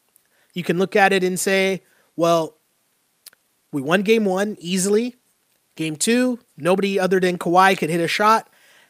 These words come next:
and it was still came down to a one-possession game at the end." So you have two sides to look at it, but maybe it goes to the, the age-old adage of a playoff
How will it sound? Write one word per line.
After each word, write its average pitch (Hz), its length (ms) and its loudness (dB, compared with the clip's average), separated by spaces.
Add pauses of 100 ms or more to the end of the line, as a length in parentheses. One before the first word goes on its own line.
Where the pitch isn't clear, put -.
(100)
and 180 320 2
it 165 80 -4
was 160 140 -2
still 180 260 0
came 185 240 -2
down 170 300 -2
to 170 100 -4
a 151 40 0
one-possession 156 600 -6
game 151 180 -4
at 143 120 -10
the 131 180 -12
end." - 240 -20 (320)
So - 160 -8
you 160 60 -4
have 156 100 -6
two 247 160 2
sides 226 360 2
to 202 60 -4
look 202 240 2
at 202 220 2
it, 202 200 -4 (320)
but 160 280 -2
maybe 190 400 2
it 185 80 0
goes 190 300 2
to 180 60 -6
the, 175 240 0 (200)
the 190 180 -12
age-old 220 580 2
adage 131 500 -6
of 127 420 -12 (260)
a - 60 -20
playoff 202 300 2